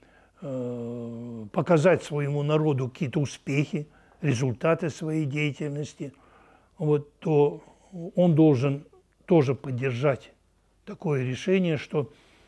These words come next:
э, остановить боевые действия и перейти к вот,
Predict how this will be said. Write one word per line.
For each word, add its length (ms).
э, 500
остановить 600
боевые 480
действия 580
и 80
перейти 640
к 240
вот, 280